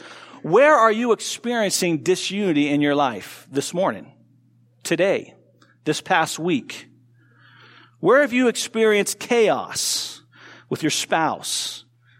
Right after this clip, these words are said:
with your kids, with your, your coworkers, uh,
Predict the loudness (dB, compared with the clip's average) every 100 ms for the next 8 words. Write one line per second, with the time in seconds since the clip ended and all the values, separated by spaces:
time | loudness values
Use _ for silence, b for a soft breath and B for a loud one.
0 | b -4 -4 0 0 2 0 -6 -8 -6
1 | -2 -2 0 -2 -2 2 2 4 0 -2
2 | -12 -10 -10 -10 -14 b b b b -2